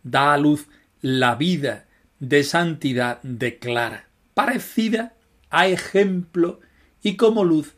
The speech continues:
de la Santísima Virgen María. Uno y otro de los testimonios de las hermanas van repitiendo eso, que no habían visto dichas virtudes en persona humana que no fuera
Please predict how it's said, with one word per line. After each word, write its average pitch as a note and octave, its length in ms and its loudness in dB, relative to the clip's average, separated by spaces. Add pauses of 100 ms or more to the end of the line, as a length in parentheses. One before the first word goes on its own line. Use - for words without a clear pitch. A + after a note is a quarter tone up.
(280)
de C#3 140 -2
la B2+ 140 0
Santísima B2 800 -4
Virgen B2 440 -6
María. A#2 400 -6 (260)
Uno D#3+ 600 2
y C#3+ 160 4
otro D#3 380 4
de C3 60 -6
los C3 200 -6
testimonios D3 680 0
de C#3 100 -2
las B2+ 200 -4
hermanas F#3 540 0
van G3 180 4
repitiendo F#3+ 720 -4
eso, - 260 -12 (340)
que F#3 200 8
no A#3+ 520 0
habían D#3 600 0
visto D3+ 500 -2
dichas D3 580 -6
virtudes E3+ 1000 -2
en C#3+ 240 -4
persona D3+ 640 -4
humana B2+ 480 -4 (320)
que D3 120 0
no D#3+ 160 0
fuera D3 380 -2